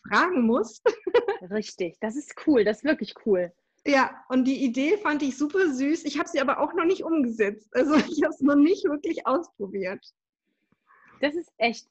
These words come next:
Speaker 2: cool. Das hat auch dann ja ganz viele Energien. Wichtig ist natürlich, ähm, also ich habe mich früher immer so ein bisschen dabei erwischt, ne, wenn es so um wirklich wichtige Fragen ging, so in meiner Jugend auch, habe ich irgendwie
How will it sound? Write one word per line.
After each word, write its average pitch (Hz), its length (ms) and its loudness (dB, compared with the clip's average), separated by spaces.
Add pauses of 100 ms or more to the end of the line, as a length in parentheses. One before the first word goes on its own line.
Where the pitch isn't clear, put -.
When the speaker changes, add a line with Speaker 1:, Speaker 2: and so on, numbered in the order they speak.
(120)
Speaker 2:
cool. 185 200 0
Das 190 120 -8
hat 240 160 -8
auch 254 120 -2
dann 208 180 -4
ja 196 80 -2
ganz 208 320 -4
viele 214 260 -2
Energien. 196 600 -2
Wichtig 349 400 -4
ist - 180 -8
natürlich, 214 680 -2 (440)
ähm, 214 440 -2 (1200)
also 214 180 -4
ich 208 80 -6
habe 202 100 -6
mich 196 140 -8
früher 285 240 0
immer 277 180 0
so 233 80 -2
ein 220 60 2
bisschen 262 260 -2
dabei 220 320 0
erwischt, 190 500 -2
ne, 269 220 0
wenn 247 140 0
es 226 120 -8
so 233 120 -2
um 214 200 2
wirklich 302 420 0
wichtige 254 340 -2
Fragen 170 420 -4
ging, 185 160 -12
so 208 100 -6
in 214 100 -4
meiner 214 220 -2
Jugend 208 500 -6
auch, 202 260 0 (680)
habe 247 160 -2
ich - 160 -14
irgendwie 349 720 0